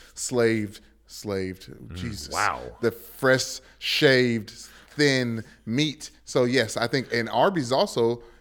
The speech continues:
Speaker 1: if I could do a price point thing, it's probably more than one of the more expensive fast food, uh, restaurants on this list in the top ten. So,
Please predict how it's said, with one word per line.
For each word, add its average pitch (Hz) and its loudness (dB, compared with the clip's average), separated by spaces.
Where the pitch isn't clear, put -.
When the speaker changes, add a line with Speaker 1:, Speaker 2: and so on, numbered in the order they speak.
Speaker 1:
if 120 0
I 147 6
could 139 -2
do 135 2
a 107 2
price 135 -2
point 180 -6
thing, 190 -4
it's 156 -4
probably 247 0
more 147 -2
than 131 -4
one 135 -2
of 131 -4
the 127 -2
more 123 -2
expensive 113 -4
fast 113 2
food, 107 -2
uh, 107 2
restaurants 104 -2
on 107 0
this - -2
list 107 -2
in 104 -2
the 104 -2
top 101 -2
ten. 104 -4
So, 101 -2